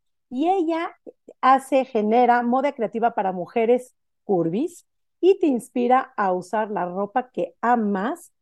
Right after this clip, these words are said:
sin importar tu talla. ¿Qué mejor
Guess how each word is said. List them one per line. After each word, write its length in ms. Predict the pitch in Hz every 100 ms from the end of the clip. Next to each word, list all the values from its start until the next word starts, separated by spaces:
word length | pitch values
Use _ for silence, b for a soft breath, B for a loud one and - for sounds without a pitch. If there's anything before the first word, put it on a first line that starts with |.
| _ _
sin 460 | - - 302 330 320
importar 680 | 294 262 - - 202 208 -
tu 140 | 214
talla. 520 | - 214 202 190 180 - _ _ _
¿Qué 160 | 302
mejor 680 | 330 339 - - 254 381 480